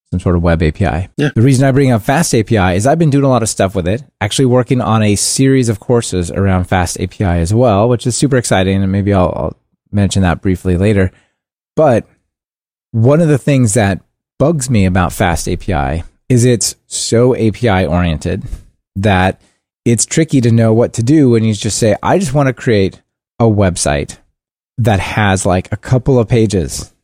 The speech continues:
Speaker 1: and then some A P Is." So, for example, if you just create a couple of A P Is now, and they're like, say it's about weather, it'd be like, "Slash A P I slash weather slash report, A P I slash weather slash latest," or whatever, right?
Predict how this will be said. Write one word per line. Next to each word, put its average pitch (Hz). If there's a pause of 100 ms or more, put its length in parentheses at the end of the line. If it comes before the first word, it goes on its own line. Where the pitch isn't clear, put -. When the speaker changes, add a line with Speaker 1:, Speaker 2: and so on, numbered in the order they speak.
(140)
Speaker 1:
and 120
then 135
some 131
A 117
P 120
Is." 95
So, 156
for 143
example, 127
if 110
you 127
just 127
create 123
a 110
couple 113
of 107
A 104
P 113
Is 95
now, 117 (880)
and 101 (140)
they're 95
like, 90
say 107
it's 95
about 95
weather, 101
it'd 85
be 95
like, 92
"Slash 87
A 98
P 110
I 92
slash 95
weather 95
slash 101
report, 131 (600)
A 95
P 113
I 98
slash 98
weather 98
slash 98
latest," 123
or 95
whatever, 98
right? 92